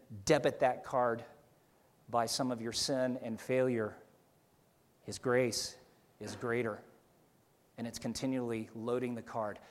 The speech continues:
Oh, not, not to make an excuse for you to just keep sinning and act like it's no big deal.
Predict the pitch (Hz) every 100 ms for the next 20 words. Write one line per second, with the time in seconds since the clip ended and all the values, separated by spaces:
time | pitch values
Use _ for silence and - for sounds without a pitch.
0 | - 139 135 143 - - 151 170 202 165
1 | 165 147 127 - - 160 160 - 127 117
2 | 113 117 - 131 - 147 139 131 123 120
3 | 123 120 113 - 120 113 107 120 113 95